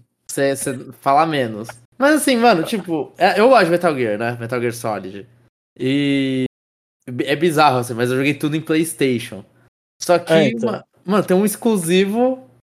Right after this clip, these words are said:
Speaker 1: que não tá nessa coleção, que é o Twin Snakes de GameCube, é o, é o remake do um que nunca saiu do GameCube.
Speaker 2: Aham.
Speaker 1: Exclu-, exclusivaço da Nintendo,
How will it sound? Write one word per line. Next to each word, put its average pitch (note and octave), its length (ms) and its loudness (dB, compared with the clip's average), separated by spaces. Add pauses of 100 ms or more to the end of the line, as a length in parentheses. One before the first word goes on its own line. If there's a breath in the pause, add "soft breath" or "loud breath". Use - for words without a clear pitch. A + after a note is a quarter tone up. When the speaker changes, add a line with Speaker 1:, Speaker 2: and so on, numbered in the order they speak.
(300)
Speaker 1:
que E3 120 2
não F3 140 4
tá F3+ 120 2
nessa E3 200 -2
coleção, E3 680 0 (180)
que - 100 -2
é F#3+ 40 6
o F#3 40 2
Twin G3+ 200 2
Snakes F#3 480 2
de F#3+ 180 -6
GameCube, G#3 540 2
é A3 60 2
o, G#3 200 -4
é D#3+ 80 -14
o E3+ 80 -2
remake F#3+ 460 2
do F#3+ 160 0
um F3 180 -2
que G#3+ 200 -8
nunca A3+ 420 -2
saiu C4 160 -2
do B3 60 -6
GameCube. E3+ 640 -2 (200)
Speaker 2:
Aham. C3+ 260 -8 (120)
Speaker 1:
Exclu-, F3 400 0
exclusivaço F#3+ 960 0
da C#3 120 4
Nintendo, A#2+ 640 -6